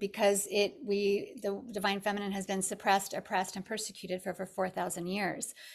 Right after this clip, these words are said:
in the ages of Aries and Pisces. And now we're moving into the Aqu-, we're in the Aquarian age,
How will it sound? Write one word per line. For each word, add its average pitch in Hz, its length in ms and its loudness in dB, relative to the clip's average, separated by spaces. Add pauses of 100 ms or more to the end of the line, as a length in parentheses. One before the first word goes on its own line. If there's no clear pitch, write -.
(180)
in 185 120 0
the 180 160 0
ages 170 260 -2
of 180 120 -4
Aries 170 360 0
and 170 100 -4
Pisces. 196 480 0
And 160 120 -4
now 170 220 2
we're 185 240 2
moving 180 360 -2
into 175 200 -4
the 175 220 -6
Aqu-, 214 200 -6
we're 208 440 -4
in 208 160 -2
the 226 60 -4
Aquarian 156 460 -2
age, - 300 -8